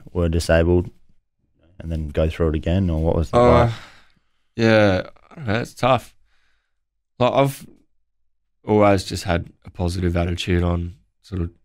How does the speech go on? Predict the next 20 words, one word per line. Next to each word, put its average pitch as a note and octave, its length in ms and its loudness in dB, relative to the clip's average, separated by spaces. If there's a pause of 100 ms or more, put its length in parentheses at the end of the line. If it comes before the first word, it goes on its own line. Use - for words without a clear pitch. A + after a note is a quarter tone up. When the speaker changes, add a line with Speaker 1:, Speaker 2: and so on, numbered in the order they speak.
(500)
Speaker 2:
everything F2+ 460 0
that F2+ 100 -6
I've E2+ 200 -2
done. F#2 340 -4 (300)
Um, F#2 520 0 (840)
and, G#2 380 2
like, G2+ 280 2 (460)
I G2+ 40 2
don't G#2+ 380 0
really F#2 280 -2
know F2 140 -2
what F2 120 -4
to E2 60 -18 (340)
put - 140 -10
that - 180 -8
down G2+ 260 -2
to. G2 380 -6
I A2 80 0
guess, A2+ 240 2
like, - 240 -6